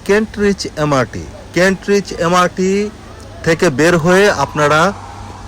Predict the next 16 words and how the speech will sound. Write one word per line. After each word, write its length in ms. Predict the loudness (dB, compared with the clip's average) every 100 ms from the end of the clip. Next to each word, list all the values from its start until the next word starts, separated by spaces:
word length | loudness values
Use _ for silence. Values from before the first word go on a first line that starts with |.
| -16 -16 -6
আসবেন 360 | -4 0 2 2
হচ্ছে 240 | 2 2
হলো 140 | 2 2
এক্সিট 500 | 2 0 2 0 0 0
ই, 260 | 2 2 -2 -10 -8 2
এর 180 | 2
সাথে 380 | 2 0 0 0 0
ডি। 200 | 2 2 0 -8 -12 -14 -14 -10 -4
ডিতে 680 | 0 4 4 2 0 0 0 0
কিছু 240 | -6 -2
ঢুক-, 580 | -2 -2 -6 -10 -14 -6
কিছু 340 | -4 0 0 0
সময় 340 | 0 2 2
just 300 | 2 -2 -2 -12 -14 -14 -14 -6
মনে 160 | 0 4
হয় 540 | 4 4 6 4 4